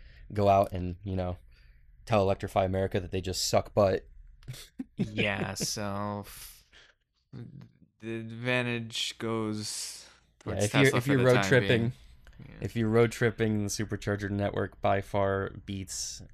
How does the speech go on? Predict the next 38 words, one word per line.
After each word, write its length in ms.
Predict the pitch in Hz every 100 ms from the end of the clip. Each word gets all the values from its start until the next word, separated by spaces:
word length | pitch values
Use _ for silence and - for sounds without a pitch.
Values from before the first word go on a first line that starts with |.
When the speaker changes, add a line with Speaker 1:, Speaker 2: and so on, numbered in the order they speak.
| 98
Speaker 1:
uh, 100 | 95
I 60 | 104
mean, 240 | 101 104 - - -
there 100 | 113
are 80 | 120
many 220 | 131 131
chargers 300 | 123 127 117
out 120 | 113 92
there. 100 | 90
The 100 | 98
only 120 | 113
one 140 | 107
I 60 | 107
know 220 | 107 117
that 120 | 101
it 80 | 95
beats 200 | 95 95
is 120 | 95
Electrify 380 | 95 95 - 107
America 320 | 95 104 98 104
<laughs> 100 | 123
based 160 | 104
off 180 | 101 98
my 120 | 101
one 180 | 101 110
experience. 720 | 113 - 135 101 120 127 - -
<laughs> 40 | - - -
Speaker 2:
Mm-hmm. 400 | - 104 104 104 95 -
Speaker 1:
So 180 | - 101
maybe 240 | 95 117
my 160 | 123 123
one 180 | 120 131
experience 380 | 123 135 131 127
isn't 180 | 123 120
standard, 420 | - 135 113 98
but 160 | 95 98
I've 420 | 101 95 - - - - - - - -
supercharged, 640 | - 117 110 101 104 95